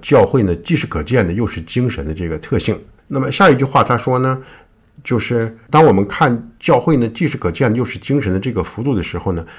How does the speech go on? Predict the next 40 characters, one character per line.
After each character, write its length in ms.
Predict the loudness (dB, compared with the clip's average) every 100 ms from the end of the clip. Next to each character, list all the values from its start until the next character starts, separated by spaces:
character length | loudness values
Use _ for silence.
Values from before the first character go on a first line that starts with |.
| -20 -2
他 140 | 2
把 120 | 2
它 140 | 2 0
跟 260 | 2 2
这 140 | 2 0
个 80 |
人 320 | 0 2 2 0
性 320 | 0 2 4
啊 80 | 2
进 160 | 0
行 160 | 0 0
一 100 | 0
个 120 | -2
对 200 | 2 2
比， 380 | 0 -4 -6 -8 -10
好 140 | -6
像 160 | 0 0
是 120 | 2
一 80 | 2
个 120 | 2
人 220 | 4 4
呢， 100 | 2 4
由 180 | 4
人 200 | 4 4
性 240 | 2 2 0
和 140 | 0
神 240 | 0 0 0
性， 240 | -2 -4 -8
就 120 | -2 -2
是 60 |
好 160 | 0 0
像 100 | 2
由 140 | 4
肉 160 | 4 4
身 260 | 2 0 0
跟 180 | 0 2
灵 160 | 2
魂 260 | 2 0 -2
这 180 | -4 -6
个 300 | -4 -10 -12